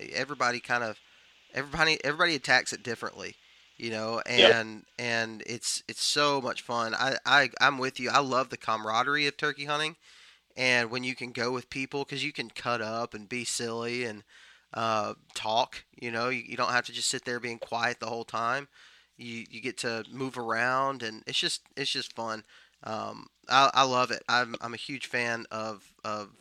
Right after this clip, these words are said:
Speaker 1: spring, but I'm like you. I love the, I love the change. You know, I, I wouldn't say, at this point in my life, I wouldn't say there's a, that I lean, I, I would say maybe I lean a little bit more towards deer, but whenever we're in turkey season, man, it's like, it's one of those things that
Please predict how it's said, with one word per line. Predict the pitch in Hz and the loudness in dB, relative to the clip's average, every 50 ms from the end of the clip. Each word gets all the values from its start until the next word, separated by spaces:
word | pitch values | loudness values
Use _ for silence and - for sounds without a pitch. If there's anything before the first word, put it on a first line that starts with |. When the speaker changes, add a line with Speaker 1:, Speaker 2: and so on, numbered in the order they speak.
| _ _ - | _ _ -6
Speaker 1:
spring, | - - - - - 135 127 127 127 131 127 | -2 0 0 0 0 0 0 0 0 0 -2
but | 117 113 | -2 -2
I'm | 110 117 117 | -2 -2 0
like | 117 113 - - | -2 -4 -4 -4
you. | 131 127 127 127 127 - | -6 -6 -6 -6 -6 -4
I | 117 117 | -4 -4
love | 110 113 113 113 107 | -2 -2 -4 -6 -6
the, | 104 110 110 _ _ _ - | -8 -10 -12 _ _ _ -10
I | - 117 | -8 -6
love | 113 113 113 104 | -6 -6 -8 -8
the | - | -4
change. | - - 131 123 123 120 117 117 - - - _ _ _ _ _ _ _ _ _ | -4 -2 2 2 2 2 0 -2 -6 -8 -10 _ _ _ _ _ _ _ _ _
You | - 110 110 | -10 -8 -6
know, | 110 110 110 - | -4 -4 0 4
I, | - 147 - - | 4 4 4 2
I | - - 165 | -4 -4 -2
wouldn't | 196 220 208 180 170 | 0 0 -2 -2 -2
say, | - - 180 165 165 156 - - - - - - | 2 4 6 8 8 6 4 0 -6 -8 -6 -6
at | - - | -4 -2
this | - 190 - | 0 0 0
point | - 175 156 | 0 -2 -4
in | 113 | -2
my | 123 | -2
life, | 113 113 117 113 | 0 0 0 0
I | - 113 | -2 -4
wouldn't | 117 110 95 110 | -4 -6 -6 -6
say | - 123 113 | -4 -4 -2
there's | 107 113 113 110 - | -4 -4 -6 -6 -6
a, | 113 107 104 101 _ _ _ _ _ _ _ _ _ _ _ _ _ - | -6 -6 -8 -10 _ _ _ _ _ _ _ _ _ _ _ _ _ -14
that | - 123 120 131 117 | -12 -6 -2 0 0
I | 113 113 | 0 0
lean, | 117 113 113 117 131 131 131 127 127 127 127 123 120 - - - _ - | -2 -4 -4 -2 0 0 2 2 0 -2 -2 -4 -8 -12 -16 -20 _ 2
I, | 127 139 143 - | 6 6 6 8
I | - 143 | 6 4
would | 147 - | 4 4
say | - - 160 147 | 4 4 4 4
maybe | 147 147 147 139 147 139 | 4 4 2 4 6 6
I | 127 | 6
lean | 127 127 131 131 123 110 | 6 4 0 -2 -4 -4
a | |
little | 113 123 131 135 135 | -4 -4 -4 -4 -4
bit | 135 127 - | -4 -6 -6
more | 123 127 123 123 | -6 -6 -6 -6
towards | - - 127 120 123 113 | -6 -6 -8 -8 -8 -6
deer, | - 131 131 131 | -4 -2 -2 -2
but | 113 - - - | -2 -4 -6 -6
whenever | 113 123 135 156 160 165 170 165 | -4 -4 0 0 0 0 0 -2
we're | 156 147 151 147 147 139 | -2 2 4 4 6 4
in | 131 131 127 | 4 2 -2
turkey | - 127 117 110 - - | -4 -4 -6 -6 -6 -10
season, | - - 113 110 101 104 104 | -8 -8 -6 -6 -8 -8 -10
man, | 107 107 107 107 107 | -8 -8 -6 -6 -6
it's | 104 98 - | -6 -4 -4
like, | 113 110 107 107 _ - _ - - - - - - _ _ - | -2 -2 -4 -6 _ -16 _ -20 -20 -20 -20 -20 -20 _ _ -12
it's | 113 110 - | -8 -6 -4
one | 123 120 | -4 -4
of | 117 | -4
those | 110 113 113 - | -4 -4 -2 -2
things | - 120 117 113 113 113 107 110 | -2 -2 -2 -2 -2 -4 -4 -4
that | 110 - | -6 -6